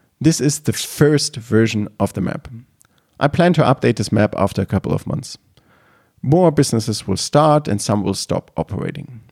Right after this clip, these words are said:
But mostly I'm going to update because I probably missed a few organizations and initiatives here. Also, because I know there's a possible Europe bias in the map, since this is where I started the research.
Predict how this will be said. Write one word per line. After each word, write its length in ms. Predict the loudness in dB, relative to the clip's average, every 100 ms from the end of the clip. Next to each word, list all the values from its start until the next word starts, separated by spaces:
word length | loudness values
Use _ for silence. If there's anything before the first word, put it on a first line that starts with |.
| _
But 140 | 2
mostly 480 | 4 4 4 2 2 0 0
I'm 120 | 4
going 220 | 6 4 4
to 80 |
update 300 | 2 4 0
because 300 | 0 0 2
I 60 | 2
probably 520 | -2 _ 0 4 6
missed 460 | 6 6 4 0 -6
a 60 | -8
few 340 | -2 2 4
organizations 800 | 4 2 2 2 2 0 0 -4
and 180 | -2 0
initiatives 760 | 2 0 0 -6 -6 -6 -6
here. 320 | -4 -4 -4 -10 _ -20 _ _ -20 _ _ _ 0
Also, 380 | 0 4 4
because 540 | 2 -2 0 2 2 2 2
I 160 | 4
know 300 | 6 6 6
there's 280 | 6 4 2
a 40 |
possible 480 | 2 2 2 2 4
Europe 640 | 4 4 4 4 0 -8 -2
bias 380 | 2 2 0
in 80 | -2
the 80 | 0
map, 320 | 2 2 0 -10
since 320 | -2 0 0
this 200 | -2 -2
is 140 | -2
where 160 | 2 2
I 40 |
started 420 | 2 0 0 0 -2
the 60 |
research. 500 | -4 -4 -4 -6 -8